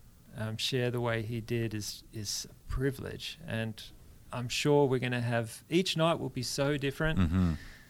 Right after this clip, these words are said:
Speaker 1: but where I trust we're just at the beginning of this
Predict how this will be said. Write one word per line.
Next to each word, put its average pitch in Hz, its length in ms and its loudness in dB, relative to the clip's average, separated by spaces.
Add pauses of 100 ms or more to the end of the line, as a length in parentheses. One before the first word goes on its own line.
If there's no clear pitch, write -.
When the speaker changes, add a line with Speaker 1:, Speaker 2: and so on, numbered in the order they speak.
(180)
Speaker 1:
but 127 440 2
where 131 380 0
I 135 180 0
trust 143 500 2
we're 127 240 4
just 127 380 -4
at 120 120 -4
the 120 80 -2
beginning 120 440 0
of 107 80 0
this 110 300 -4